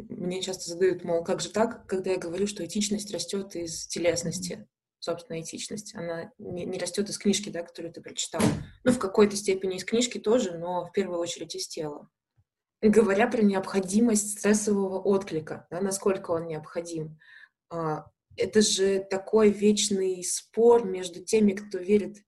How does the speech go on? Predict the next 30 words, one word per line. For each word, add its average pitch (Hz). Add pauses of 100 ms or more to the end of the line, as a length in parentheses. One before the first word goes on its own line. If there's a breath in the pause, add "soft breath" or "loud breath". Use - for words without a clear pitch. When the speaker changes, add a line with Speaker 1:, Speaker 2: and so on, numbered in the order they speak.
Speaker 1:
в 180
эффективность 196
Speaker 2:
Мгм. 208
Speaker 1:
жести, 185 (640)
да, 180
и -
теми, 233
кто 202
ищет 214 (220)
бережного 190
подхода. 175
К -
счастью, -
вторых 190
всё -
больше 175
становится. - (680 loud breath)
И, 202
по 208
сути, 214
везде, 185
куда 190
мы 170
приходим 254
с 233
темой 196
этики, 185 (260 loud breath)
<clears throat> -
неизбежно 214
возникает 175